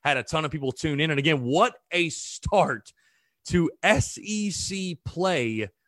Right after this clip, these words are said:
it was for South Carolina. Again, we got a packed show, talking game. We got a great interview as well, talking football, everything. But let's go ahead and dive right into it.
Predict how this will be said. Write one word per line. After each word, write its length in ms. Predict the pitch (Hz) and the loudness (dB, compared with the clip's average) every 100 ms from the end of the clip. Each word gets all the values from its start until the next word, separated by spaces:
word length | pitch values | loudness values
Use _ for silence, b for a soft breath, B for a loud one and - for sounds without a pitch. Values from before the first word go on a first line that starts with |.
| _ _ _ _ _ _ | _ _ _ _ _ _
it 240 | 208 226 151 | 2 2 0
was 520 | 185 202 175 139 117 | 0 2 2 0 -6
for 200 | 120 170 | -6 -4
South 460 | - 170 160 160 - | -2 2 2 2 -4
Carolina. 340 | 165 147 135 | -6 -4 -2
Again, 160 | 123 139 | -2 0
we 80 | 202 | 0
got 120 | 190 | 2
a 40 | |
packed 280 | 165 160 127 | 4 2 2
show, 160 | 143 107 | -2 0
talking 420 | - 185 170 147 | 4 2 2 0
game. 280 | 151 151 147 | 0 0 -2
We 80 | |
got 100 | 180 | -2
a 40 | 151 | 0
great 260 | 151 160 | 0 -2
interview 380 | 160 156 143 156 | -2 -4 0 0
as 100 | 127 | 2
well, 260 | 135 147 B B | 4 4 B B
talking 400 | - 233 190 147 | 6 6 6 -2
football, 420 | - 151 165 151 | 0 0 2 2
everything. 420 | 220 262 208 147 127 | 4 4 4 0 2
But 60 | |
let's 160 | 202 269 | 2 2
go 120 | 359 | 4
ahead 120 | 294 | 4
and 80 | 220 | 6
dive 200 | 185 175 | 4 4
right 120 | 151 | 2
into 260 | 139 117 | 0 -4
it. 60 | 90 | -8